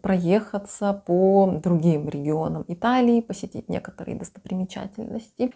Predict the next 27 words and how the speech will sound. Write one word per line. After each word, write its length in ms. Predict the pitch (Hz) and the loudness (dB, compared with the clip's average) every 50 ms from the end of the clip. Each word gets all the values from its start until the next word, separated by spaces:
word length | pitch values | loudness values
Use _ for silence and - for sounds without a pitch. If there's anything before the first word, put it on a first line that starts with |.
| _ | _
И 60 | - | -12
в 80 | 180 - | -10 -2
частности, 960 | - 233 247 247 240 - 240 233 226 - - - - - 220 220 220 220 214 | 2 4 4 4 4 2 0 -2 -2 -4 -8 -12 -8 -4 0 2 2 2 2
увидеть, 1040 | - 170 156 147 160 196 214 214 196 180 185 185 190 196 208 208 202 202 202 - - | 0 -2 -4 -2 2 2 4 4 4 2 2 2 4 4 4 4 4 2 -2 -6 -8
а, 200 | - 170 165 165 | -6 -4 -4 -2
лошадок 800 | 165 165 170 - - 185 190 202 202 190 185 185 180 180 180 - | -4 -4 -6 -6 -4 -2 0 0 0 2 2 0 0 0 -4 -8
Тарквинии. 840 | - - 175 175 - - - 175 156 151 - - - - - - - | -10 -8 -8 -8 -8 -4 0 0 0 0 -2 -4 -6 -6 -6 -4 -4
И 20 | 180 | -4
вообще, 500 | 180 170 - - - 240 254 269 254 240 | -4 -6 -8 -2 4 6 6 8 6 4
а, 200 | - 190 185 175 | 2 0 -2 -2
про 160 | 175 - 180 175 | -2 0 2 4
них 220 | 185 226 226 - | 4 4 2 0
я 60 | 185 | -2
нашла 260 | 180 185 - - - | -4 -4 -4 -6 -8
такую 380 | - - 202 - - 190 - 185 | -6 -8 -6 -4 -2 -2 -2 -2
информацию, 960 | 180 175 - 196 - - - - 208 202 - - 226 226 226 233 247 247 247 - - - - - - - - - _ | -6 -8 -8 -8 -8 -6 -4 -4 -6 -6 -8 -8 -6 -2 2 2 2 2 2 -2 -12 -16 -16 -18 -18 -18 -20 -20 _
что, 720 | - - - - - - 233 240 240 247 254 254 247 220 - | -12 -12 -12 -4 2 4 6 8 10 10 10 10 8 6 4
а, 160 | 202 190 185 | 4 2 4
лошади 420 | 185 202 233 226 - 220 190 185 190 | 6 6 6 4 4 2 0 0 0
Тарквинии — 840 | - 196 190 180 - 190 196 220 247 262 254 240 226 202 185 196 - | -2 -4 -6 -2 0 2 4 4 6 6 8 8 8 8 6 4 4
это 240 | - 214 214 220 220 | 2 0 -2 -2 -4
фрагмент 680 | - - 208 180 175 160 165 190 220 220 214 214 - | -4 -2 0 2 2 4 4 4 4 4 2 0 -2
колоннады, 760 | - - 208 208 208 196 196 196 190 - - - - 180 185 - _ | -2 0 2 4 4 6 6 6 6 4 2 -2 -2 -4 -6 -8 _
которая 360 | - 196 196 - 214 214 202 196 | -12 -6 -2 0 2 2 2 2
поддерживала 720 | 202 185 170 156 151 165 196 190 180 170 - - 190 190 | 2 0 0 2 4 4 4 4 4 2 -2 -4 -4 -6
фронтон 460 | 190 - 190 185 190 185 - 202 202 185 | -6 -6 -4 -4 -2 -2 0 0 0 0
храма 520 | - - 185 185 190 226 233 226 190 - | 0 -2 -4 -2 2 2 2 2 2 0